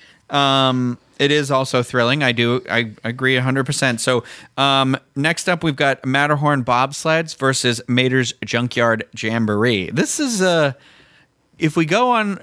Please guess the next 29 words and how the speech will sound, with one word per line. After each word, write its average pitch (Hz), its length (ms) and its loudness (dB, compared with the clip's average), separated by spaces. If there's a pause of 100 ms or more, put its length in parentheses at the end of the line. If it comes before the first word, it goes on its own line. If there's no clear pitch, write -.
Craig's 190 300 -2
initial 175 360 0
argument 160 360 0
with 131 140 -4
the 131 80 2
Luigi's 147 580 2
Rollickin' 139 460 0
Roadsters, 120 640 0
I 123 80 0
mean, 127 180 2
you're 247 120 0
getting 254 300 0
pretty 208 280 2
whipped 151 320 -2
around 127 460 2
on 110 280 0
Mater's, 120 500 0
but 110 360 -2 (480)
for - 260 -4
me, 190 360 2
it's 156 200 -8
gonna 151 200 2
be 143 120 2
Matterhorn. 110 840 0 (240)
Nancy, 139 380 0
what 127 140 0
do 131 40 2
you 120 120 0
think? - 340 -8